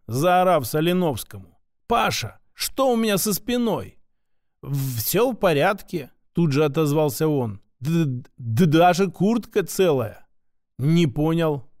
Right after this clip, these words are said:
А? И ладно. Головожопием Витенька, господа присяжные заседатели, страдает лишь изредка, поэтому обычно действует разумно.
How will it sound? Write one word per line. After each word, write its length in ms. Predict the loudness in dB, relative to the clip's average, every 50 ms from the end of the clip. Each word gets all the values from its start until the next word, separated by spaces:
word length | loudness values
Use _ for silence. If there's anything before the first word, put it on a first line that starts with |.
| _ _ _ _ _ -4
А? 280 | -2 0 0 0 -2 -6 _ -18 -20 _ _ _ _ _ -2
И 80 | 0
ладно. 540 | 2 4 2 2 0 -2 -6 -12 -18 -20 -20 _ _ _ _ _ -12
Головожопием 1080 | -6 0 2 2 4 4 4 4 2 2 2 0 0 0 0 2 2 2 2 2 0
Витенька, 640 | 0 0 0 -2 -2 -4 -4 -6 -6 -10 -16 -20 -20 _ _ _
господа 560 | -6 -2 -2 -2 -2 0 0 2 2 2 0
присяжные 680 | 0 0 0 0 0 2 2 2 2 0 0 -2 0 0
заседатели, 760 | -2 -2 -2 -2 -2 0 0 0 0 -2 -4 -8 -16 -16 -20 _ _ _ _
страдает 800 | -12 -8 -4 0 0 2 2 2 2 0 0 0 0 -2 -2
лишь 260 | 0 0 0 0 0 -2
изредка, 680 | -2 -2 -2 -2 -4 -4 -8 -12 -18 -20 -20 -20 _ _ _ -2
поэтому 520 | 0 2 2 2 0 0 0 2 2 2
обычно 680 | 2 0 0 -2 -2 -2 -4 -2 -2 -2 -2 -4 -6 -10
действует 640 | -10 -6 -2 0 0 0 0 0 0 0 0 0 2
разумно. 680 | 2 2 2 2 0 0 0 -2 -4 -6 -10 -16 _